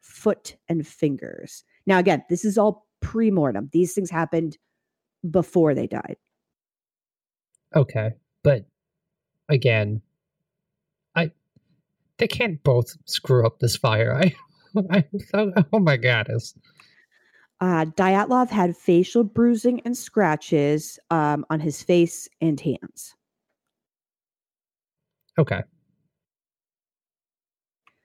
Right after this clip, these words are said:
Speaker 1: Kolmogorova had sw-, uh, swollen eyes, scratches on the face,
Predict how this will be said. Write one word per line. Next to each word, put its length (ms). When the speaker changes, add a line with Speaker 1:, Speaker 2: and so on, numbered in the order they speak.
Speaker 1:
Kolmogorova 1080
had 360
sw-, 400
uh, 180
swollen 540
eyes, 560
scratches 560
on 100
the 100
face, 600